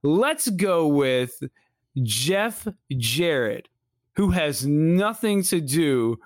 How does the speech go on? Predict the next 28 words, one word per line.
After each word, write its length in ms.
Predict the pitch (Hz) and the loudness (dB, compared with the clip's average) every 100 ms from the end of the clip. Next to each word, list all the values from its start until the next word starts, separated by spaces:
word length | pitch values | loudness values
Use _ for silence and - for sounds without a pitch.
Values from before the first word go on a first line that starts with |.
| _ _ | _ _
with 220 | 143 143 | -2 -2
all 420 | - 156 175 190 190 | -2 -2 2 2 2
that 280 | 170 170 - | 0 -2 -6
color 420 | - 165 143 131 | -4 0 0 0
in 120 | 127 | 0
the 100 | 123 | -2
ring. 400 | 120 107 107 104 _ _ _ - _ _ _ _ _ _ _ _ - - | -2 -4 -6 -12 _ _ _ -20 _ _ _ _ _ _ _ _ -10 -4
This 300 | 170 202 - _ | -2 -2 -6 _
country 800 | - - - 269 277 269 339 262 | -14 -12 -6 -4 -4 -2 0 0
guy 640 | 220 220 185 165 131 123 123 - - - - | -2 -2 -2 -2 -2 -4 -6 -14 -20 -20 -20
<laughs> 420 | - - - - | -20 -20 -20 -12
is 260 | - - - | -6 -4 -4
gonna 400 | - 262 254 247 | -2 0 0 -2
be 340 | 226 254 247 | -2 -2 0
in 200 | 247 226 | 0 0
there. 300 | 208 175 165 160 - - | 0 0 -2 -6 -14 -4
What 360 | 170 247 359 359 | 0 2 2 2
he 220 | 294 302 | 2 2
got 300 | 240 226 196 | -2 -4 -6
to 60 | |
do 540 | 185 196 190 151 135 131 _ _ _ _ _ _ | -6 0 2 2 -2 -4 _ _ _ _ _ _
with 460 | 180 190 185 175 151 | 0 2 2 -2 -2
the 120 | 160 | -4
Usos 880 | 170 214 247 - 185 175 165 165 - _ _ _ - | 0 2 2 0 0 2 2 0 -2 _ _ _ -6
and 220 | 160 160 | -2 0
the 80 | 151 | 0
Street 500 | - - 180 185 180 | -2 -2 -2 -2 -2
Profits? 720 | 147 117 - 110 - - - | -4 -4 -6 -14 -14 -20 -20